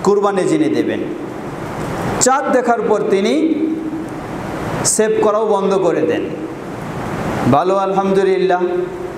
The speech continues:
কিন্তু চাঁদ দেখার পরে দাড়িও কাটা ফেলেন,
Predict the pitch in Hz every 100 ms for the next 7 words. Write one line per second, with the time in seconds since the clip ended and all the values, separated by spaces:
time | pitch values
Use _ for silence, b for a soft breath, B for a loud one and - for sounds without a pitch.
0 | - - - - 277 277 269 262 247 220
1 | 214 202 196 185 180 170 185 214 - 185
2 | 185 175 135